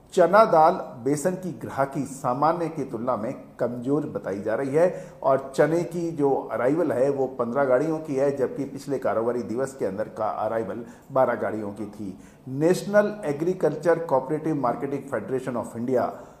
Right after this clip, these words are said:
Limited, जो नाफेड के नाम से है, कि ने समर्थन योजना के तहत सत्ताईस अप्रैल सन दो हज़ार बाईस तक एमएसपी पर आठ लाख सत्ताईस हजार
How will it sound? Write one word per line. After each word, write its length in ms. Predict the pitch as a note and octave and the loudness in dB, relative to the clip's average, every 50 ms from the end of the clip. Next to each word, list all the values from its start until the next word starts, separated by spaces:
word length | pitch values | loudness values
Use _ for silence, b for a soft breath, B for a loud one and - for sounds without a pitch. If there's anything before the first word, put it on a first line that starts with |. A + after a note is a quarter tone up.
| B B - | B B -4
Limited, 580 | A#2 A#2+ C#3+ D#3+ F3 F3+ E3+ F3+ E3 C#3+ A#2+ | -2 0 2 2 2 2 2 2 2 2 2
जो 140 | A#2+ B2 A#2 | 0 -2 -2
नाफेड 480 | G#2 G2+ G#2 G#2+ B2 - E3+ E3+ E3 E3 | -2 -2 -2 -2 0 0 0 0 0 0
के 80 | E3 | -2
नाम 220 | D3+ D3 D3 D3+ C#3+ | 0 0 -2 -2 -2
से 120 | E3 D#3 | 0 2
है, 260 | B2+ C3+ D#3 D#3+ E3 | 4 6 6 4 4
कि 460 | D#3+ D#3+ D#3+ D3 C#3+ C3 A#2+ A#2+ A#2 A#2+ C3 A#2 A2 - - D3 | 2 0 -2 -2 -2 -2 -4 -6 -6 -6 -6 -8 -8 -10 -8 -4
ने 140 | D3 D#3 D3+ | -4 -4 -4
समर्थन 880 | D#3 D3+ C3+ B2+ C3+ D3 C#3 C#3 - F3 F3+ F3 F3 F3+ F3+ F3+ F3+ F3 - - - | -4 -4 -4 0 0 0 0 0 0 -2 -2 -2 -2 -6 -6 -6 -8 -10 -12 -12 -8
योजना 760 | C3+ A#2+ A#2 B2 C#3 D3+ D3 D3+ D3+ C3 G#2+ G#2+ G2+ B B B B B B B | -6 -4 0 2 2 2 2 2 2 0 0 0 -4 B B B B B B B
के 220 | - - C#3+ C#3 | -2 0 2 2
तहत 360 | C3+ - C#3 A#2+ C3 C#3 D3+ | 2 2 2 2 4 2 2
सत्ताईस 800 | D3+ - - D3 - - - - - F3 D#3 F3+ G#3+ G3+ - - | 2 -2 -4 -4 -4 -6 -4 0 2 4 4 4 2 0 0 -2
अप्रैल 360 | C#3+ - - D3+ D#3 C#3+ C#3+ | -2 0 0 2 2 2 2
सन 280 | C#3+ C#3+ C#3+ C#3 C3 B2 | 0 -2 -2 -4 -2 0
दो 180 | B2 B2 B2+ | 0 0 0
हज़ार 220 | B2+ A#2+ A#2+ A#2 A#2 | 0 0 0 0 -2
बाईस 440 | G#2 F#2 G2+ A2+ D#3 F#3 E3 - - | -2 -2 -2 0 0 0 -2 0 0
तक 320 | D3 C3+ C3+ - - - | 2 2 0 -2 -6 -6
एमएसपी 500 | - B2 B2+ C#3+ E3 F3 E3 - - D#3+ | -4 -4 -2 0 0 -2 -2 -2 -2 -2
पर 380 | D3 D3+ - C3+ C3+ - - - | -2 0 2 2 2 0 -2 -2
आठ 360 | A2 A2+ C3 D3 C#3+ - - - - D3 - - A2+ | 0 2 2 2 0 -2 -8 -12 -12 -12 -10 -10 -6
लाख 340 | G#2+ A#2 A#2+ B2 B2 - - | -2 -2 0 0 -2 -2 -4
सत्ताईस 560 | - - A2+ - - C#3 D3 C#3+ C#3 - - A2+ | -6 -6 -4 -2 0 0 0 0 -2 -6 -6 -4
हजार 460 | A2+ A2 G#2+ A#2+ B2+ B2+ - - | -2 -2 0 -2 -2 -6 -8 -12